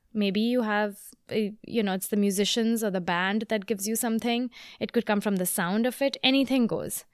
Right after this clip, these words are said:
But just, it should be inspired by that song.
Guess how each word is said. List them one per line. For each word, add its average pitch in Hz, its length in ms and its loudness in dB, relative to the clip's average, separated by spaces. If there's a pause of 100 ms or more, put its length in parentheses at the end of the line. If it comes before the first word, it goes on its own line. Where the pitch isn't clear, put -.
(360)
But 240 140 0
just, - 460 0
it 240 140 -4
should 240 160 4
be 240 120 2
inspired 190 540 2
by 170 160 0
that 165 220 -4
song. 170 320 -6